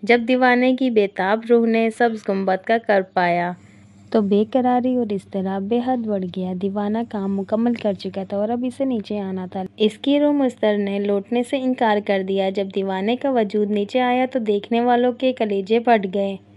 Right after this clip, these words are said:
क्योंकि दीवाने की रूह तो कभी की सब्ज़ गुंबद की रहनाइयों पर निसार हो चुकी थी। दीवाना दम तोड़ चुका था। जब तेरी याद में दुनिया से गया है कोई,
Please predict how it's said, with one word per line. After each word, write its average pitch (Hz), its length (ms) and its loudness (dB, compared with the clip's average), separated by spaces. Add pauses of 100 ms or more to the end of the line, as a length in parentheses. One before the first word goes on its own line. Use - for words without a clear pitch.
(240)
क्योंकि 208 340 2
दीवाने 208 500 2
की 262 200 2
रूह 262 220 2
तो 262 200 2
कभी 196 360 -2
की 202 220 -2
सब्ज़ 233 360 -2
गुंबद 254 360 2
की 262 180 4
रहनाइयों 196 580 -2
पर 226 200 0
निसार 240 460 0
हो 226 140 4
चुकी 190 380 -4
थी। 190 340 -4 (600)
दीवाना 190 540 -2
दम 220 260 0
तोड़ 220 260 2
चुका 190 380 -4
था। 190 320 -6 (840)
जब 233 160 -4 (120)
तेरी 254 300 4
याद 240 280 2
में 247 200 2
दुनिया 214 380 0
से 240 180 2
गया 202 300 2
है 190 220 -4
कोई, 190 380 -4